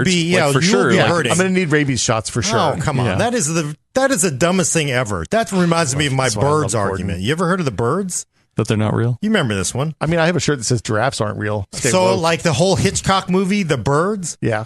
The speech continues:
Speaker 2: Like, let me tell you, as far as, like, horror monster movies, birds are nothing I would ever worry about.
Speaker 3: I, I think a hummingbird, if you don't wear glasses, you take your
Speaker 2: No,
Speaker 3: eye.
Speaker 2: but look, look,
Speaker 3: Peck, peck.
Speaker 2: I wear glasses. I'm
Speaker 3: Yeah, you're
Speaker 2: basically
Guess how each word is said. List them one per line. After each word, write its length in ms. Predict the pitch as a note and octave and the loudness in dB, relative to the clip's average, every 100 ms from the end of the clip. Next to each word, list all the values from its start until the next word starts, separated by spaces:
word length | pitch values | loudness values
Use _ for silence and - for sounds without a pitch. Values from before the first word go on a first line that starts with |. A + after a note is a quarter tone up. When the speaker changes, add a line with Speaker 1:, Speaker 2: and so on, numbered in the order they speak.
| - | -4
Speaker 2:
Like, 160 | G3 F#3+ | -2 -2
let 120 | A#3 | 0
me 80 | B3+ | -2
tell 260 | - F3+ E3+ | 0 2 2
you, 240 | B2 G2+ | 0 -2
as 180 | A#2 C#3 | -4 -4
far 280 | - G#3+ A3+ | 0 0 2
as, 120 | F3+ | 0
like, 220 | C3 C3+ | 0 0
horror 380 | - D3+ E3+ F#3+ | 0 2 2 2
monster 380 | E3+ E3 D#3+ F#3 | 2 0 0 0
movies, 440 | F#3 G3 G#3+ G#3 - _ _ | 0 0 0 -2 -6 _ _
birds 360 | C#3+ F3 F#3+ C#3 | 0 2 2 0
are 80 | |
nothing 280 | C#3+ D3+ D3 | 0 0 0
I 120 | C#3+ | 0
would 120 | C#3 B2 | 0 0
ever 180 | A2+ G2+ | -2 -2
worry 280 | G2 F#2+ | -2 -4
about. 280 | E2 D2 C#2 _ - | -6 -8 -14 _ -8
Speaker 3:
I, 180 | - A3 - | -2 -2 0
I 180 | F#3+ A3 | 0 0
think 180 | B3+ A3+ | 0 -2
a 40 | |
hummingbird, 580 | D#3+ D#3+ D3+ B2+ B2 A#2 | 0 0 0 0 0 -2
if 120 | A#2 | 0
you 60 | D3+ | 0
don't 120 | F3 | 0
wear 100 | D3 | -2
glasses, 480 | B2 B2 B2 G#2+ G2 | 0 0 0 -2 -4
you 80 | F#2+ | -2
take 220 | - B2 | -2 -2
your 120 | G#2 F#2+ | -2 0
Speaker 2:
No, 80 | C4 | 2
Speaker 3:
eye. 40 | |
Speaker 2:
but 140 | - | 0
look, 260 | G#3+ A#3+ - - _ - | 0 -2 -4 -12 _ -2
look, 140 | G3+ | -2
Speaker 3:
Peck, 140 | C#3 | 0
peck. 180 | - B2 - | 0 0 0
Speaker 2:
I 140 | G3 | 2
wear 300 | G3+ F#3+ B3 | 4 4 2
glasses. 440 | G3 D3 B2 - C3+ | 2 0 0 0 0
I'm 160 | D3 | 0
Speaker 3:
Yeah, 80 | F3 | 2
you're 40 | F#3+ | 0
Speaker 2:
basically 240 | - G#3 | 2 2